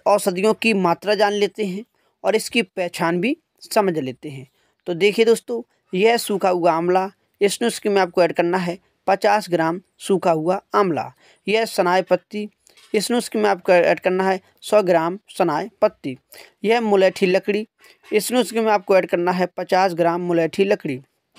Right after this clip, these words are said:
यह निसौत, इस नुस्खे में आपको ऐड करना है बीस ग्राम निसौत। यह हल्दी, इस नुस्खे में ऐड करना है आपको दस ग्राम हल्दी। यह ईसबगोल की भूसी, इस नुस्खे में आपको ऐड करना है सौ ग्राम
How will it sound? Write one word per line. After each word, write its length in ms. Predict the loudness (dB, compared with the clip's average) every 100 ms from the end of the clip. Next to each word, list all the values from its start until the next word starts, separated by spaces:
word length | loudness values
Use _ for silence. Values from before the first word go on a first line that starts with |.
| -20 _ _
यह 280 | -4 0 2
निसौत, 540 | 2 0 2 0 0 _ _ _ _
इस 180 | -2 -2
नुस्खे 260 | -2 -2 -2
में 80 | 0
आपको 220 | 0 2
ऐड 80 | 2
करना 280 | 2 -2 0
है 160 | 0 0
बीस 340 | 0 0 0
ग्राम 300 | -2 -2 -2
निसौत। 520 | -4 -4 -2 -4 -4 -8 _ _ _ -2
यह 300 | 2 2 -2 -4
हल्दी, 480 | -4 -2 -2 -4 -6 _ _ _ -2
इस 200 | -2 0
नुस्खे 260 | -2 0 2
में 80 | 2
ऐड 100 | 2
करना 240 | 0 2
है 80 | 2
आपको 420 | 0 -2 -6 -6 -8 _ _ _ -6
दस 240 | -2 0 0
ग्राम 360 | 0 0 -4 -6 _ _
हल्दी। 420 | -4 -2 -2 -8 -12 _ _ _ _ _
यह 180 | 0 2 2
ईसबगोल 500 | 0 0 2 2 2
की 140 | 0
भूसी, 480 | 0 0 0 -4 -8 -14 _ _ _
इस 200 | -2 0
नुस्खे 280 | -2 -4 -2
में 120 | 0
आपको 220 | 0 2
ऐड 100 | 2
करना 320 | 2 0 2 2
है 100 | 0
सौ 280 | 0 2
ग्राम 280 | 2 2 0